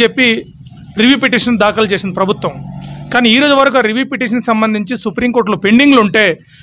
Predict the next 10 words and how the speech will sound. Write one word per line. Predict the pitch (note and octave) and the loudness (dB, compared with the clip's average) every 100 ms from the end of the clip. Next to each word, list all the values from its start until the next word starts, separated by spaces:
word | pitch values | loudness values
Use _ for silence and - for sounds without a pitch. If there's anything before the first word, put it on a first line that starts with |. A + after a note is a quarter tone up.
| - - | -14 0
మరోపక్క | A3+ C#4+ C#4+ C4+ C#4 | 2 4 2 0 0
ఈ | B3 | 0
రోజు | A#3+ A#3 | 0 0
నాన్ | A3 G#3+ A#3 | 0 0 0
ట్రైబల్ | A#3 A3 | -2 -2
రిక్రూట్‌మెంట్ | G#3+ A3 G3 G#3+ G3+ G#3 | -4 -6 -4 -4 -2 0
చేయడం | G3+ F#3+ | 0 0
అనేది | G3 A#3+ - | -2 -4 -4
చాలా | F#3 | -4
దుర్మార్గమైన | C#3 F3+ G3+ G#3+ G3 | -4 0 2 2 0